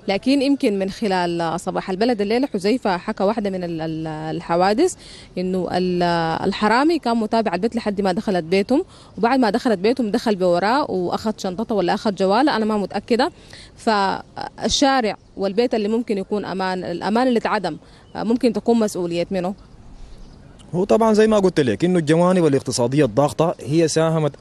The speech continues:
Speaker 2: أيضا في استفحال هذه الظاهرة، فبالتالي المواطن تعامله الزمان مفروض الناس تتراجع، مفروض الناس تأمن كويس،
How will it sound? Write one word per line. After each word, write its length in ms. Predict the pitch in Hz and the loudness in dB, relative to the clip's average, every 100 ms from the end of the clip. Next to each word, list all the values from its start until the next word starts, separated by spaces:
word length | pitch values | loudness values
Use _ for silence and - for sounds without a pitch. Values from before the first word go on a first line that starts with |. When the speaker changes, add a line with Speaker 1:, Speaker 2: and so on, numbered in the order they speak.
| - | -2
Speaker 2:
أيضا 380 | 233 185 165 117 | -2 0 0 -2
في 240 | - 123 | -2 -2
استفحال 500 | 110 - 113 143 127 | -2 -2 -2 0 0
هذه 280 | 117 104 85 | 0 -2 -6
الظاهرة، 380 | 78 80 73 - - - | -8 -10 -10 -14 -20 -8
فبالتالي 600 | - 165 190 214 202 143 82 - - - - | 0 2 2 2 2 0 -6 -16 -20 -20 -6
المواطن 680 | 131 143 160 180 175 160 120 82 - | -4 -2 0 0 0 0 -4 -4 -6
تعامله 680 | 127 131 165 156 147 135 131 | -2 0 0 0 0 0 -2
الزمان 580 | 113 95 107 123 135 170 170 - - - - - | -2 -2 -2 0 -2 -6 -12 -20 -20 -20 -20 -8
مفروض 320 | 110 - 151 | -6 -2 0
الناس 280 | 131 127 127 | 2 0 -2
تتراجع، 520 | 113 104 110 120 135 - - - - - | -2 0 2 2 0 -4 -14 -20 -20 -14
مفروض 280 | 101 - 143 | -8 -2 0
الناس 300 | 123 120 117 | 2 2 0
تأمن 400 | - 95 113 113 | 0 2 2 2
كويس، 560 | 101 101 110 127 - | 2 2 2 2 -2